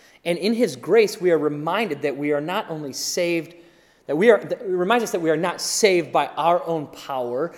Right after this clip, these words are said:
and our own obedience, but that we are saved by Jesus' obedience and Jesus' power. And this is the problem. This is where people stop right there. We stop with, "I'm covered by grace," and then we don't take advantage of the second half of grace,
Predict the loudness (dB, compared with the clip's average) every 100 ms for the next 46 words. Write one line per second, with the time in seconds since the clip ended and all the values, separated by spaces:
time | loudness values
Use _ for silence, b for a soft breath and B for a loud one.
0 | B -8 -6 -4 -4 -2 -4 -4 -6 -10
1 | -10 -12 -6 -4 0 2 2 0 -2 0
2 | 0 2 0 -2 -8 -6 -4 -2 0 -2
3 | -4 -4 -6 -8 -8 -8 -8 -10 -12 B
4 | B B -2 -2 -4 -6 -6 -6 -8 -10
5 | -12 -2 0 2 -2 -10 -18 _ _ _
6 | _ b b b -2 0 0 -2 -4 2
7 | 6 6 4 -4 -6 -4 -4 -6 -10 -8
8 | -4 -4 -4 -4 -4 -4 0 -2 -2 -8
9 | -6 -2 -2 -2 -6 -6 -12 -4 -2 -2
10 | -2 -4 -4 -4 -4 -6 -12 -12 -6 -4
11 | -2 -4 -4 -6 -8 -10 -12 -6 -6 -4
12 | -6 -6 -8 -10 -10 -6 -6 -8